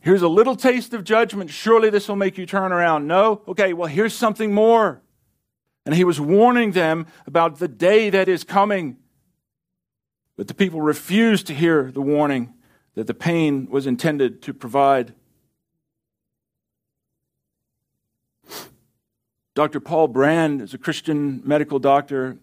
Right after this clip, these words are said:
who was the first to discover the real cause of leprosy. It had been assumed by medical people for generations that the reason leprosy patients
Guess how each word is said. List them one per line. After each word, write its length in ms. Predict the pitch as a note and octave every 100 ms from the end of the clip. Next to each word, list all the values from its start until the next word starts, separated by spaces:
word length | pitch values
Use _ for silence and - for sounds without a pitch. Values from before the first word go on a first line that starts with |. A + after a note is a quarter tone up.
| -
who 120 | C3+
was 120 | B2
the 80 | B2+
first 580 | - E3+ E3+ - - -
to 140 | E3+
discover 680 | D3+ C#3 - E3+ D#3+ D3+ D3+ _ _ _ _ _ _ _
the 440 | C3 C3 C3+ C#3 - _ _ -
real 680 | B2+ D#3 F#3 F#3+ F3+ D3+ _ _ _
cause 640 | - G3 F3+ D3 C3+ - -
of 160 | B2+
leprosy. 600 | C3 F3 E3+ D3+ - G2 - _ _ _ _ -
It 100 | D#3
had 140 | E3
been 140 | E3 E3
assumed 680 | D3+ - F#3 G3+ E3+ C3+
by 140 | C#3+ D3
medical 360 | D3 D#3+ D#3
people 360 | - F3 D#3 D3+
for 200 | - C#3
generations 840 | C3 D#3+ D#3 E3 G3 F#3+ D#3 C#3
that 200 | D3 C#3 - _ _ _ _ _ _ _ _ _ _ _ _ -
the 140 | B2+
reason 560 | A#2+ D#3+ F3+ E3 C3+ B2+
leprosy 380 | D#3 E3+ D#3 D#3+
patients 720 | D#3 D#3+ D#3 D3+ C3+ -